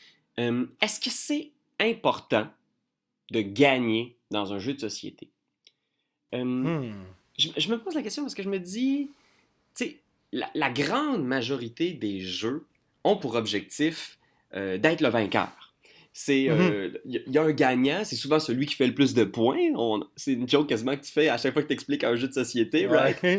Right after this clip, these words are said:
Speaker 1: C'est quoi ta, ta
Speaker 2: Ouais, ouais.
Speaker 1: catchphrase, là ? C'est quoi ?
Speaker 2: C'est le but du jeu, c'est de gagner. On gagne en faisant le plus de points. Fait que <laughs>
Speaker 1: Tu sais, c'est ça. C'est, c'est souvent le but. Puis je me
Speaker 2: Mhm.
Speaker 1: dis,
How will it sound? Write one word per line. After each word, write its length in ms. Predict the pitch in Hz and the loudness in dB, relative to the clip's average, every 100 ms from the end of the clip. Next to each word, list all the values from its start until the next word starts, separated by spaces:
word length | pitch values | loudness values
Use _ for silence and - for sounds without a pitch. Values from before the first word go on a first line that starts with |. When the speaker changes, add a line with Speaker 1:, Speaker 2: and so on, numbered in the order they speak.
| 156 139 | 0 -2
Speaker 1:
C'est 100 | 156 | 2
quoi 120 | 202 | 2
ta, 160 | 147 117 | 2 2
ta 120 | 139 | 4
Speaker 2:
Ouais, 20 | 143 | 6
ouais. 20 | |
Speaker 1:
catchphrase, 540 | 143 143 147 156 151 135 | 6 4 2 4 2 2
là ? 160 | 139 | 2
C'est 140 | 139 123 | 2 -2
quoi ? 80 | - - - _ _ | -4 -6 -20 _ _
Speaker 2:
C'est 120 | - | -4
le 100 | 135 | -2
but 120 | 135 135 | -2 -2
du 80 | |
jeu, 80 | 156 | -4
c'est 160 | 160 151 | -2 -4
de 60 | 135 | 6
gagner. 640 | 151 143 147 156 156 151 | 6 6 0 -2 0 0
On 120 | 135 | 0
gagne 280 | 135 143 135 | 2 2 2
en 80 | 135 | -4
faisant 160 | 123 131 | -2 -4
le 60 | |
plus 240 | - 135 127 | -4 -4 -2
de 80 | |
points. 560 | 139 151 151 156 160 165 | -2 0 0 0 -6 -10
Fait 180 | - 117 | -12 -14
que 240 | 120 113 | -10 -10
<laughs> 100 | 110 | -6
Speaker 1:
Tu 100 | 160 151 _ _ - | -8 -8 _ _ -8
sais, 300 | 202 311 320 | -2 0 0
c'est 140 | 139 | -2
ça. 240 | - 370 302 | -4 -4 -4
C'est, 200 | 147 - | -6 0
c'est 160 | 165 | 0
souvent 360 | 151 262 220 339 220 | 2 2 2 0 -2
le 60 | |
but. 420 | 110 110 240 269 - - - _ - | -4 -2 0 0 -6 -20 -20 _ -8
Puis 100 | 139 | -4
je 100 | 147 | 2
me 120 | 147 | 2
Speaker 2:
Mhm. 140 | 170 160 | 2 -2
Speaker 1:
dis, 300 | 190 233 | -4 -8